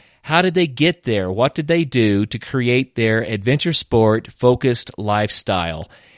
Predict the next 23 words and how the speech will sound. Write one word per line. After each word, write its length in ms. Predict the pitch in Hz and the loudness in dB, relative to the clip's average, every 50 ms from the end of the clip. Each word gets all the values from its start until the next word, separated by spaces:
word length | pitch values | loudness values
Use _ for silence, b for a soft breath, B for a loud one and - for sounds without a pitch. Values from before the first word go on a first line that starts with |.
| b b - | b b -2
And 400 | 139 143 143 139 135 135 131 127 | 0 2 2 2 2 2 0 -2
so 360 | - - 139 127 120 117 117 | 0 2 2 4 4 4 2
today's 440 | - - 139 127 143 160 196 202 - | 0 -2 -4 0 2 2 2 2 2
show 360 | - - 151 143 143 143 139 | 2 2 4 4 6 4 4
is 200 | 120 123 120 110 | 4 2 0 0
going 240 | - 127 127 127 123 | 0 0 0 2 2
to 80 | 117 | 0
be 160 | 107 120 127 143 | 0 2 2 2
one 180 | 135 139 139 | 2 2 2
of 120 | 135 127 123 | 2 2 4
those. 380 | 127 127 131 151 185 - - b b b b b b b b - | 4 4 4 4 2 0 -4 b b b b b b b b 2
We 200 | 139 135 131 123 | 4 4 4 4
obviously 640 | - 117 110 110 107 110 117 113 - - 113 110 | 2 0 -2 -2 0 2 2 2 2 2 0 0
will 120 | 113 113 107 | 0 0 0
continue 500 | - - 113 101 - 113 113 110 110 113 | 0 0 -2 0 0 0 2 2 2 0
to 100 | 107 104 | 0 0
have 520 | 101 104 104 104 104 104 104 101 - 117 - | 0 0 0 2 2 2 0 -2 -4 -8 -4
our 160 | - 110 110 | -2 -2 0
regular 420 | 104 113 117 117 123 123 123 120 | 0 0 0 2 2 2 2 2
shows 540 | 113 - - 120 117 113 113 113 113 110 - | 2 2 2 4 4 4 4 4 2 0 -2
as 340 | - - 113 120 120 117 101 | -2 0 0 0 0 0 -2
well, 420 | 107 107 127 131 131 120 117 110 | -2 2 4 6 6 6 6 4
but 280 | 104 117 117 113 - | 2 0 0 0 -2